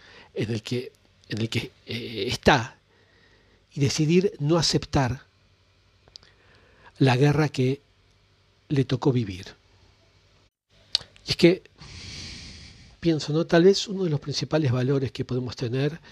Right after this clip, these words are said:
es de aceptar la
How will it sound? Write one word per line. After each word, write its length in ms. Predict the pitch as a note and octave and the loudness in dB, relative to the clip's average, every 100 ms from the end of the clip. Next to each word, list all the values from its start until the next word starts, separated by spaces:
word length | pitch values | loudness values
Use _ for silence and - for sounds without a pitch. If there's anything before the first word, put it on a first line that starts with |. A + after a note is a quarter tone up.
| - - - - _ _ - | -20 -20 -20 -20 _ _ -2
es 180 | A#2 | 0
de 180 | C#3+ C#3 | 4 4
aceptar 680 | B2+ - C#3+ - D3+ A2 - _ _ _ _ _ _ _ _ _ _ _ _ _ _ _ _ _ _ _ _ _ _ _ _ _ _ _ _ _ _ _ _ _ _ _ - | 4 0 0 2 2 0 -8 _ _ _ _ _ _ _ _ _ _ _ _ _ _ _ _ _ _ _ _ _ _ _ _ _ _ _ _ _ _ _ _ _ _ _ -2
la 920 | F#3+ C#3 B2+ B2 A#2+ A#2 A#2 A2+ A2+ | 4 4 4 2 0 -2 -4 -6 -8